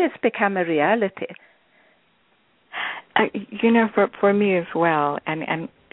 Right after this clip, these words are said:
Speaker 2: you know, it's, it's an interesting thing. It's, it's, uh, the manifestations, uh, of, of physic-, of their physical presence i-, is not so important as,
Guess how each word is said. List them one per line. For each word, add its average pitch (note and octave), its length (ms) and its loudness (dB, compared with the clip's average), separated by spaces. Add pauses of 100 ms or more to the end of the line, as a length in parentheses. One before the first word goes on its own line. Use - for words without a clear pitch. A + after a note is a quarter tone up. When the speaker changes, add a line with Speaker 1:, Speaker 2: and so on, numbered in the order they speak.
(160)
Speaker 2:
you G#3 40 2
know, G#3 140 4
it's, - 200 2
it's - 180 -6
an E3 100 2
interesting D#3+ 640 0
thing. D#3 260 0
It's, D3 160 -2
it's, - 160 -4 (180)
uh, - 100 -4 (420)
the D#3 260 0
manifestations, E3 1300 0 (640)
uh, C#3+ 480 4 (140)
of, D#3+ 180 2 (120)
of D3+ 160 4 (1300)
physic-, G#3 460 0
of D#3+ 160 -2
their D#3+ 260 4
physical G3 440 2
presence C#3 640 -4 (1200)
i-, - 160 0
is A#3 240 2
not B3+ 240 2 (160)
so G#3+ 120 6
important G#3 640 0
as, D#3+ 220 -2